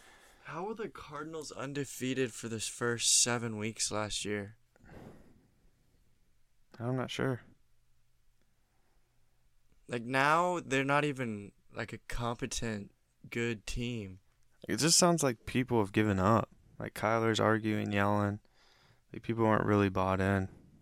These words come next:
Speaker 2: Like, they kinda given up, the locker room.
Speaker 1: Yeah, it's,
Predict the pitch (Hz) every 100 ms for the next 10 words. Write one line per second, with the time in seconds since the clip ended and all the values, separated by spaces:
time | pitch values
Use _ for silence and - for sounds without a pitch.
0 | - - 101 - 104 98 101 98 98 98
1 | 101 104 98 98 - 101 101 101 - -
2 | 135 143 127 -